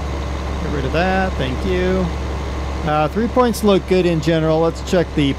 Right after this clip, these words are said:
P T O position. But overall, I think other than... Other than an issue with... Um,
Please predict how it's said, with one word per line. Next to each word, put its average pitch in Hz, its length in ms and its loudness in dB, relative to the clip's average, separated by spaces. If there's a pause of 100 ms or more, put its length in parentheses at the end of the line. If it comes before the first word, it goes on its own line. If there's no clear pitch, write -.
P 208 160 2
T 196 200 2
O 175 120 6
position. 143 540 -2
But 156 120 2
overall, 233 460 4
I 170 100 6
think 208 320 0 (1080)
other 262 340 4
than... 196 680 2 (4000)
Other 240 360 4
than 208 480 2
an 175 220 0
issue 185 600 2
with... 151 480 0
Um, 143 800 2